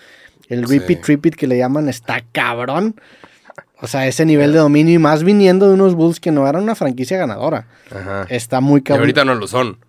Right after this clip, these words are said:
Speaker 1: Y ahorita no lo son, son muy
Speaker 2: Apestan.
Speaker 1: malos.
Speaker 2: Sí.
Speaker 1: Este, es, está muy cabrón lo que hizo Michael Jordan y lo, el impacto que acaba causando la figura,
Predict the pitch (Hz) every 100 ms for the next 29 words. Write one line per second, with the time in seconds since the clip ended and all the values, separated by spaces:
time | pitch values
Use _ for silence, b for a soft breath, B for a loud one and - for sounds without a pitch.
0 | _ _ _ _ 110 98 98 117 110 -
1 | 110 107 110 117 110 110 107 95 _ _
2 | 104 101 98 _ 120 117 - - 120 113
3 | 110 - _ _ _ _ _ _ _ _
4 | _ _ - 123 135 - 127 135 135 139
5 | 131 131 127 123 131 123 123 120 131 127
6 | 151 156 139 143 135 127 127 123 151 160
7 | - 123 120 117 131 143 139 127 139 139
8 | 127 117 117 143